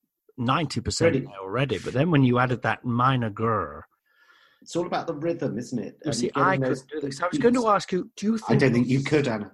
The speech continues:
Speaker 2: I don't
Speaker 1: success
Speaker 2: think
Speaker 1: is
Speaker 2: you could.
Speaker 1: talent? Do you think your success or, is talent or timing? Or something else that begins with T?
Speaker 2: It's
Speaker 1: Titillation?
Speaker 2: the three Ts. No,
Speaker 1: Yeah.
Speaker 2: testicles. You've
Speaker 1: Testicles.
Speaker 2: gotta have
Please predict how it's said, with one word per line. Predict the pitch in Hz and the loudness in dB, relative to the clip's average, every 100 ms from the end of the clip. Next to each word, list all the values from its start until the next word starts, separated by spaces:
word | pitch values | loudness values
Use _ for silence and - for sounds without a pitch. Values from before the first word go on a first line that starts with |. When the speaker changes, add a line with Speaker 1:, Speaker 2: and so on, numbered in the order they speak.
| 165 | -2
Speaker 2:
I | |
don't | 156 | -2
Speaker 1:
success | - 143 147 - | -2 2 0 0
Speaker 2:
think | 123 | -2
Speaker 1:
is | 131 | -2
Speaker 2:
you | |
could. | 131 | 0
Speaker 1:
talent? | 156 127 92 - - - _ _ _ _ _ _ _ _ - | 2 0 -2 -12 -20 -20 _ _ _ _ _ _ _ _ -4
Do | |
you | 196 | 0
think | 233 | 2
your | 226 208 | 2 0
success | - - 196 - | -2 -2 -2 -2
or, | 180 - | -4 -8
is | - 160 | -8 -6
talent | - 190 196 185 175 | -2 0 2 0 -4
or | |
timing? | - - 170 139 113 95 87 _ _ _ _ _ _ _ _ _ | -4 2 4 6 2 -2 -10 _ _ _ _ _ _ _ _ _
Or | - 147 | 2 4
something | - 139 131 135 | 4 2 4 2
else | 120 - | 2 0
that | 117 | -2
begins | 113 110 104 | 0 -2 -4
with | 101 | -6
T? | - 98 95 107 - _ _ _ _ _ _ _ _ _ _ _ _ | -6 -6 -6 -10 -16 _ _ _ _ _ _ _ _ _ _ _ _
Speaker 2:
It's | 156 151 147 - - - - - | 2 2 0 -10 -8 -10 -12 -10
Speaker 1:
Titillation? | - 143 151 139 - | -4 -2 2 0 2
Speaker 2:
the | |
three | 185 175 | 0 0
Ts. | 120 143 101 - - - _ _ | 2 2 2 -4 -12 -16 _ _
No, | - 135 | -2 -2
Speaker 1:
Yeah. | 113 | -2
Speaker 2:
testicles. | - 151 - 135 110 95 - - - | -2 -4 -4 -6 -6 -8 -12 -18 -6
You've | 117 | 2
Speaker 1:
Testicles. | 208 139 135 | 4 4 4
Speaker 2:
gotta | 131 | 2
have | 123 127 | 0 -4